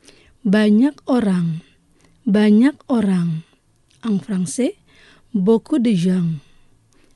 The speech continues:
Melanggar. Melanggar. En français, violer. Berjualan. Berjualan. En français, faire le commerce. Macet. Macet.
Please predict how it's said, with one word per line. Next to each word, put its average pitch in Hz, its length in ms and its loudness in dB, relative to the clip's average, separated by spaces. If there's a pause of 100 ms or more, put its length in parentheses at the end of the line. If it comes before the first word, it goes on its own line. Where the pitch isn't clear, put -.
(140)
Melanggar. 190 720 0 (600)
Melanggar. 208 680 0 (480)
En 202 160 -2
français, 220 640 -4 (340)
violer. 196 720 0 (1000)
Berjualan. 202 1120 0 (600)
Berjualan. 208 1120 0 (540)
En 202 160 -4
français, 220 580 -4 (400)
faire 269 460 -2
le 240 80 -2
commerce. 185 760 -4 (840)
Macet. 208 560 -4 (760)
Macet. 220 520 -2